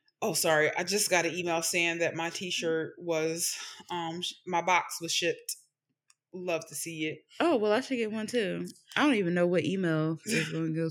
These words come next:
Speaker 2: to, but good luck.
Speaker 1: So, let's get into this listener letter. All right. So shout out to the folks who have been sending us some, some letters.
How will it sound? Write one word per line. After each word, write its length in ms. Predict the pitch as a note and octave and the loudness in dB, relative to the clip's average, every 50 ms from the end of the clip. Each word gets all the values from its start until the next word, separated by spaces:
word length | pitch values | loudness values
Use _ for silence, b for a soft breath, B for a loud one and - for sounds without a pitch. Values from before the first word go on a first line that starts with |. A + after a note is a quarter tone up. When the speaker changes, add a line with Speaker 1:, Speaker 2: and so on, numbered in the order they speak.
| - - | -4 -4
Speaker 2:
to, 180 | D#3 D#3 D3+ | -4 -4 -4
but 300 | D3 D3+ D3+ D3 - - - _ _ _ _ _ B B B B B B B B | -4 -4 -4 -6 -6 -8 -12 _ _ _ _ _ B B B B B B B B
good 140 | G3+ G3 G3 | 0 2 4
luck. 280 | G#3 G3+ F#3 - - - _ _ _ - - _ - | 4 4 4 4 2 -4 _ _ _ -20 -20 _ -14
Speaker 1:
So, 220 | - - C4+ B3 | -6 0 2 2
let's 260 | A#3 B3+ D#4 F4+ - - | 2 2 0 -4 -4 -4
get 120 | - D4 C#4 | -4 -2 -2
into 200 | C#4 C4 - A3 | -2 -2 -2 -2
this 200 | G#3+ G#3 F#3+ F#3 | -2 -2 -2 -2
listener 340 | F3+ F3+ - D#3 C#3+ - | -2 -4 -4 -4 -4 -6
letter. 420 | - - - - - - F#3+ G3 - _ _ _ _ - | -6 -6 -6 -8 -8 -10 -12 -16 -20 _ _ _ _ -8
All 60 | E3+ E3+ | -4 0
right. 240 | E3 D#3 D#3 D3 - - - - - | 0 2 0 0 -2 -8 -14 -14 -10
So 400 | - - G3 E3 D#3+ D#3 D3+ D3+ | -4 -2 0 2 2 2 0 0
shout 300 | - - B3+ B3 B3 B3 | 0 2 4 4 4 4
out 100 | B3 B3 | 2 -2
to 80 | - | -6
the 60 | G#3+ - - | -14 -10 -6
folks 280 | G3+ G3 G3+ G3 - | -6 -6 -4 -6 -8
who 160 | - G#3 G#3+ G#3+ | -6 -4 -2 -2
have 180 | F3+ F3 E3+ | -2 -2 -4
been 160 | - E3 F3 | -4 -6 -6
sending 340 | F3+ - - G3 F#3+ F3+ F3+ F3+ | -4 -4 -4 -4 -4 -4 -4 -4
us 180 | F3 F3+ - | -6 -4 -4
some, 280 | F#3+ F3+ F3+ F3+ E3+ - | -6 -6 -6 -6 -8 -8
some 240 | - - F3 F3 F3 | -8 -8 -6 -4 -2
letters. 480 | F3 F3 F3 F3 F3+ F#3 G#3+ G#3+ - | 0 0 2 0 0 -2 -6 -8 -12